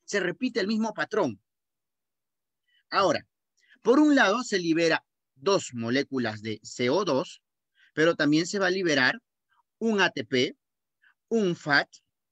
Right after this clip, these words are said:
y tres nats, ¿correcto? Cada vuelta que da, se liberan dos C O dos, un A T P, un fat y tres nats, ¿correcto? Esto es importante.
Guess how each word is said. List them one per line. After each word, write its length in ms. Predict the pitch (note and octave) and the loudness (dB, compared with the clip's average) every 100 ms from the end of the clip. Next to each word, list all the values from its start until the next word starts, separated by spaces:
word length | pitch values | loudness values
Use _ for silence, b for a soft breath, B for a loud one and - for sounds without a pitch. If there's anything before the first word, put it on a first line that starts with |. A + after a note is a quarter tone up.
| - | -12
y 120 | D#3+ | -8
tres 340 | D#3+ C#3+ - | -4 -4 -4
nats, 400 | A#2+ G2 - - - _ _ _ _ _ _ | -8 -8 -12 -20 -20 _ _ _ _ _ _
¿correcto? 480 | A#2+ C3+ B2+ F#3 - - | -4 -4 -4 -8 -10 0
Cada 320 | C#4+ C#4+ A#3+ | 2 4 2
vuelta 400 | A#3 A#3 - A#3 | 4 2 2 -10
que 260 | - D3+ | 0 0
da, 240 | C#3 C#3+ B3 F4+ E4 _ _ _ _ _ b b b _ _ | 4 2 2 -6 -20 _ _ _ _ _ b b b _ _
se 160 | - D#3 | -4 0
liberan 560 | E3 E3 D3 B2 C3 | 2 2 0 0 -2
dos 200 | F#3+ A3 | -4 -4
C 100 | A#3 | -4
O 120 | G3 C#3+ | -2 -2
dos, 380 | D#3 A#3 - _ _ _ _ - | -2 -6 -14 _ _ _ _ -6
un 200 | G3 G#3 | -2 -2
A 80 | G3+ | -4
T 160 | C3+ | -6
P, 320 | C#3+ C#3 F3+ _ _ _ _ _ | -2 -2 -2 _ _ _ _ _
un 180 | F3+ F#3+ | -4 -4
fat 340 | - - A#3+ - _ _ _ | -2 -2 -2 -14 _ _ _
y 140 | D#3+ C#3+ | -10 -6
tres 320 | D3 C#3+ - | -4 -4 -4
nats, 420 | A2+ F#2 - - _ _ _ _ | -10 -12 -20 -20 _ _ _ _
¿correcto? 560 | C3 C3 D#3+ - A#3 - _ _ _ | -6 -2 -2 -2 -6 -8 _ _ _
Esto 200 | F3+ F3 | -10 -6
es 120 | F#3+ E3+ | -6 -6
importante. 600 | C3+ B2 A#2+ G#2+ G2+ | -4 -6 -4 -8 -10